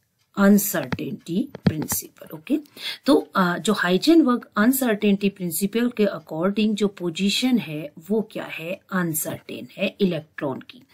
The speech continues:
और बोर्स थ्योरी क्या कहती है कि जो इलेक्ट्रॉन्स हैं वो निश्चित एनर्जी के ऑर्बिट्स में चक्कर लगा रहे हैं।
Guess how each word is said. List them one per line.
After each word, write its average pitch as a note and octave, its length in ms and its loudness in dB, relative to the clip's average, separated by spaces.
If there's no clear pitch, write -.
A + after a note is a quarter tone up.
और C#4 100 4
बोर्स C#4 540 2
थ्योरी A3 260 2
क्या G3 180 0
कहती E3 380 -8
है G#3 140 0
कि G#3 140 -4
जो G3+ 100 -4
इलेक्ट्रॉन्स A#3+ 800 2
हैं F3 460 -2
वो C#4+ 60 8
निश्चित G#3 800 4
एनर्जी G3 540 4
के A3+ 300 -2
ऑर्बिट्स E3+ 720 -4
में E3 180 -4
चक्कर - 520 -4
लगा - 380 -8
रहे - 140 -16
हैं। - 180 -20